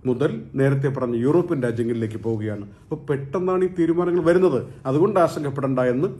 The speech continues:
ഇന്ത്യൻ യാത്രക്കാർ മനസ്സിലാക്കാൻ വേണ്ടി സൂചിപ്പിച്ചതാണ്. ഷാർജയിലെ ആദ്യത്തെ ഇലക്ട്രിക് സ്കൈ പോഡ്, ഈ ആകാശത്തോടെ ഇങ്ങനെ സഞ്ചരിക്കാൻ പറ്റിയ നാല് സീറ്ററുള്ള ആ സാധനം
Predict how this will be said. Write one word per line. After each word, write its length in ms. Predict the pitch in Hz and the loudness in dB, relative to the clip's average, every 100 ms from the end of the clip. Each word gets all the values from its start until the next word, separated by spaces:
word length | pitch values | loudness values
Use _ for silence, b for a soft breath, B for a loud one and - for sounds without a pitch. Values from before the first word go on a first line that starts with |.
| - - | -10 -4
ഇന്ത്യൻ 300 | 127 131 123 | -2 0 0
യാത്രക്കാർ 460 | 117 113 110 113 | -2 -4 -6 -4
മനസ്സിലാക്കാൻ 560 | 110 110 113 123 135 120 | -4 -6 -4 -6 -4 -4
വേണ്ടി 200 | 127 135 | -4 -6
സൂചിപ്പിച്ചതാണ്. 680 | - 110 104 - 101 71 69 - - - b b b b - - | -6 -8 -8 -12 -12 -12 -12 -18 -20 -20 b b b b -6 6
ഷാർജയിലെ 520 | 202 254 220 277 254 | 6 6 2 4 6
ആദ്യത്തെ 840 | 214 226 254 247 202 143 127 135 - - - - | 6 6 4 6 4 4 0 -6 -18 -20 -20 2
ഇലക്ട്രിക് 680 | 170 226 - - 226 - - - - | 6 6 4 0 0 -2 -16 -16 -14
സ്കൈ 480 | - - 190 202 - - - | -12 2 4 4 2 -8 -4
പോഡ്, 360 | 151 139 117 - - - - - - - - - 131 | 2 2 2 -4 -12 -20 -20 -20 -20 -20 -20 -10 0
ഈ 40 | |
ആകാശത്തോടെ 500 | 131 131 151 143 151 | 2 4 2 2 0
ഇങ്ങനെ 240 | 151 156 | 2 0
സഞ്ചരിക്കാൻ 480 | 151 143 151 143 165 | 0 -2 -2 0 0
പറ്റിയ 220 | 156 151 | -2 -2
നാല് 300 | 139 135 147 | -2 0 0
സീറ്ററുള്ള 480 | 156 147 139 135 127 | -2 -6 -6 -4 -2
ആ 40 | 123 | -2
സാധനം 520 | 123 120 113 101 | -4 -4 -4 -6